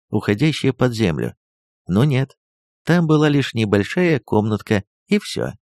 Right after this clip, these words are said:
Вот туда демоны-тролли все и перенесли. Дезут быстро воспроизвел плетение. Но не успевает оно отработать, как я проваливаюсь в боевой режим,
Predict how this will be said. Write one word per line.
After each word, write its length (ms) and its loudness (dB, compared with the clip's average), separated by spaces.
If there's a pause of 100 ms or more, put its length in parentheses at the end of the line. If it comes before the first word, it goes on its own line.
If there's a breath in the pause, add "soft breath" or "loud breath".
(600)
Вот 380 2
туда 460 0
демоны-тролли 920 0
все 260 -2
и 240 -4
перенесли. 640 -4 (880)
Дезут 460 4
быстро 420 2
воспроизвел 600 2
плетение. 600 -4 (600)
Но 300 4
не 340 2
успевает 840 -2
оно 240 2
отработать, 580 0
как 180 -4
я 180 -2
проваливаюсь 800 0
в 140 -4
боевой 400 4
режим, 360 2